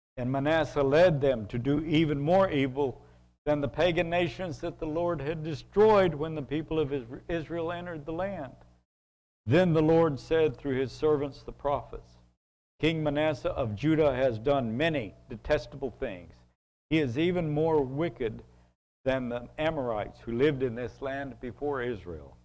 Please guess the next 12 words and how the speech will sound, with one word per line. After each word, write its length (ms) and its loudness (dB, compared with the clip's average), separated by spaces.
He 80 -2
has 180 0
caused 400 0
the 80 -2
people 400 -4
of 140 -2
Judah 360 -2
to 220 -6
sin 480 -4
with 300 -2
idols." 640 -2
So, 300 4